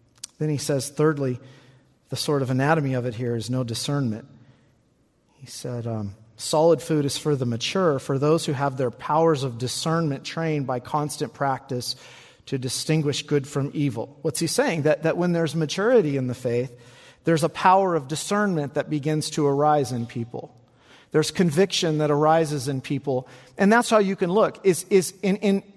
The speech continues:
if you're growing, there's discernment, and discernment produces constant growth,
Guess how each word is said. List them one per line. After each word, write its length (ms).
if 180
you're 100
growing, 500
there's 240
discernment, 680
and 160
discernment 680
produces 680
constant 600
growth, 600